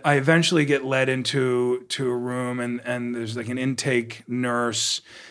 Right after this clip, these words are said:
taking my blood pressure and things like that. And I starting to, I'm sweating, and I think my voice was probably quivering, but I'm still trying to s-, stick true to, stay to my sort of sp-, spiel.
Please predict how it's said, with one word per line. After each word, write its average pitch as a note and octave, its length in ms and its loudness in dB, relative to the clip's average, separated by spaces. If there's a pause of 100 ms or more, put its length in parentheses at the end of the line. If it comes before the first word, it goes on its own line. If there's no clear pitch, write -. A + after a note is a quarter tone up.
(180)
taking B2+ 260 -2
my B2 140 0
blood A#2+ 340 -2
pressure B2 400 -2
and A#2+ 140 -6
things A#2 280 -4
like A#2 240 -4
that. A#2 380 -2
And A#2 160 -4
I A#2+ 380 -2 (760)
starting C3 420 4
to, A#2 100 -4
I'm A#2 100 -4
sweating, C3+ 1120 6
and B2 600 2
I B2+ 100 -4
think C3 160 -8
my B2+ 120 -2
voice B2 380 0
was A2+ 80 -8
probably B2 360 2
quivering, B2 760 2
but C3 140 2
I'm B2+ 140 2
still F#3+ 260 6
trying D#3 280 6
to C#3+ 60 2
s-, C3 80 0
stick - 800 0
true C3+ 240 -2
to, C3 140 -6
stay B2 280 0
to B2 80 0
my B2 380 2
sort B2 300 -2
of A2+ 120 -6
sp-, - 380 -2
spiel. B2 680 4